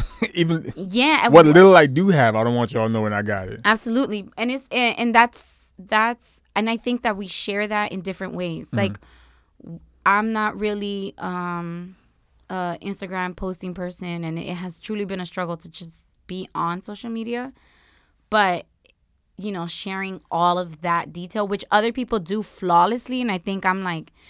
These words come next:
Speaker 2: "Yo, y'all magical," 'cause I don't know how you guys do it.
Speaker 1: Yeah.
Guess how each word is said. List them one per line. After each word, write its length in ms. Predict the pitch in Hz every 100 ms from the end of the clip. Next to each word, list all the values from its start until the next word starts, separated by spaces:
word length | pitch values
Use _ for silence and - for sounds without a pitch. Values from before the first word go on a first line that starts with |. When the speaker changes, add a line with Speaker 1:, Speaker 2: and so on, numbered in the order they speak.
| - -
Speaker 2:
"Yo, 140 | 185
y'all 300 | 175 170 175 170
magical," 460 | 170 165 170 160
'cause 160 | 151 165
I 80 | 160
don't 120 | 160
know 80 | 160
how 120 | 165
you 160 | 151 147
guys 320 | 151 147 151
do 240 | - 160
it. 200 | 156 180 120
Speaker 1:
Yeah. 260 | 113 95